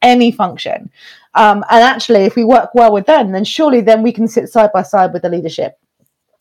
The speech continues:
whoever that might be, in the right situation that requires it. But I think as a profession, as we move forward, we have to, we have a lot of, you know, a lot of opportunity ahead of us. And, um, we need to do that by, by really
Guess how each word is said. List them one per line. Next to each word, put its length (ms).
whoever 380
that 160
might 220
be, 200
in 180
the 100
right 260
situation 600
that 140
requires 560
it. 200
But 120
I 40
think 240
as 120
a 60
profession, 440
as 100
we 100
move 240
forward, 460
we 120
have 260
to, 280
we 220
have 180
a 60
lot 240
of, 120
you 120
know, 240
a 40
lot 160
of 80
opportunity 540
ahead 200
of 80
us. 340
And, 220
um, 180
we 80
need 200
to 80
do 160
that 180
by, 120
by 160
really 500